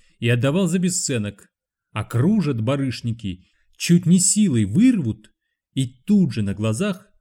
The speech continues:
перепродадут втридорога. Вор за бесценок только бы продать поскорее, бросить тем же барышникам свою добычу.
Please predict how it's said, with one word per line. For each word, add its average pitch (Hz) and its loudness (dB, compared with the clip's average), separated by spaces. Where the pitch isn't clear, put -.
перепродадут 165 0
втридорога. 92 -4
Вор 127 0
за 135 -2
бесценок 139 -2
только 139 -6
бы 127 -6
продать 131 -4
поскорее, 95 -6
бросить 160 -2
тем 165 -2
же 135 -2
барышникам 135 -4
свою 120 -4
добычу. 120 -6